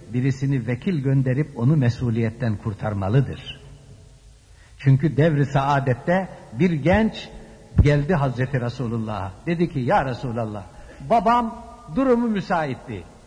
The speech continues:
Hacca gelemeden vefat etti. Ne yapmamı istersiniz?" dedi.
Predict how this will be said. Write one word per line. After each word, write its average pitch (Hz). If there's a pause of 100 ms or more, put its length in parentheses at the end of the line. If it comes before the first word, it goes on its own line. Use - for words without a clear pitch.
(160)
Hacca 196
gelemeden 165
vefat 120
etti. 110
Ne 247
yapmamı 131
istersiniz?" 98
dedi. 87